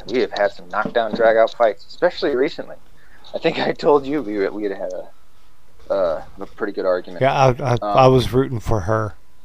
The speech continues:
Speaker 1: Yeah, you son of a bitch. <laughs>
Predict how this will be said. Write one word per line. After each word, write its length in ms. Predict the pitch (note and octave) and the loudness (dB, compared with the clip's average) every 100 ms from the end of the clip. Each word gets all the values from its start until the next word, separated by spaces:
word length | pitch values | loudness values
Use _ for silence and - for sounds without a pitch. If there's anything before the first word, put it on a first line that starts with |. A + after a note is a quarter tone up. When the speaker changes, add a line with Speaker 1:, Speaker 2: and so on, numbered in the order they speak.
| - - - | -14 -14 -6
Speaker 1:
Yeah, 340 | A#2 - - | -2 -2 -2
you 120 | G#2+ | -6
son 240 | - - G#2 | -8 -6 -6
of 100 | G2+ | -6
a 60 | |
bitch. 420 | F#2+ G#2 - - - - - | -8 -8 -8 -12 -12 -12 -8
<laughs> 1120 | - - G#3+ - - D#3+ D#3+ D3+ D#3 - | -6 -2 0 2 2 4 2 2 -2 -2